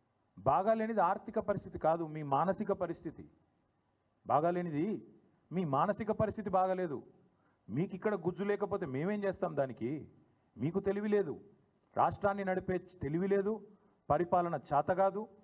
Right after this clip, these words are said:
కాబట్టి నోటికొచ్చిన వ్యాఖ్యానాలు చేస్తా ఉన్నారు. చక్కదిద్దాల్సిన సీట్లో కూర్చొని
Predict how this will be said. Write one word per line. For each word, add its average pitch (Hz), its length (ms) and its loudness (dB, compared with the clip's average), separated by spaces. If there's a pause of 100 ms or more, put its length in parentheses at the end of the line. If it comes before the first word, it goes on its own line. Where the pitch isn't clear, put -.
(200)
కాబట్టి 226 320 2
నోటికొచ్చిన 233 500 -2
వ్యాఖ్యానాలు 208 480 0
చేస్తా 180 280 0
ఉన్నారు. 151 220 -4 (640)
చక్కదిద్దాల్సిన 240 640 0
సీట్లో 214 320 -2
కూర్చొని 175 600 -2